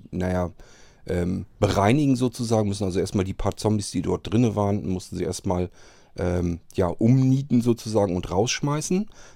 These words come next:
dass sie erstmal weg sind und dann können sie in diesem Einkaufszentrum relativ entspannt leben. Reingekommen sind die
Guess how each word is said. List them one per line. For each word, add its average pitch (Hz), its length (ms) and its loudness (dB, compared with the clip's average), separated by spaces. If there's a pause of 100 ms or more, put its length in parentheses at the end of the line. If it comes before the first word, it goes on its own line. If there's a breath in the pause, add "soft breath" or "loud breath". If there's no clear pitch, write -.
dass - 180 -4
sie 104 180 0
erstmal 95 320 -4
weg 98 160 -2
sind 123 260 -2
und 98 220 -6
dann 95 220 -4
können 98 200 -2
sie 95 300 -4 (100)
in 92 200 -4
diesem 90 240 -6
Einkaufszentrum 98 680 -4
relativ 90 440 -2
entspannt 90 460 -4
leben. 101 340 -2 (380 loud breath)
Reingekommen 98 560 -2
sind 90 200 -4
die 90 180 -4